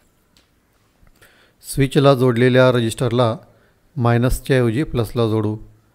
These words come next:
आणि स्विचच्या दुसऱ्या पायाला एका काळ्या वायरने ब्रेडबोर्डच्या मायनसला जोडू. असे केल्यास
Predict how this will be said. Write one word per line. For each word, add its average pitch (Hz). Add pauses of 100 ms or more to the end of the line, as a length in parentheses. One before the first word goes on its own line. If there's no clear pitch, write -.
(460)
आणि 120 (160)
स्विचच्या -
दुसऱ्या 120
पायाला 127 (640)
एका 135
काळ्या 127
वायरने 127 (720)
ब्रेडबोर्डच्या 117
मायनसला 123
जोडू. 107 (1700)
असे 143
केल्यास 135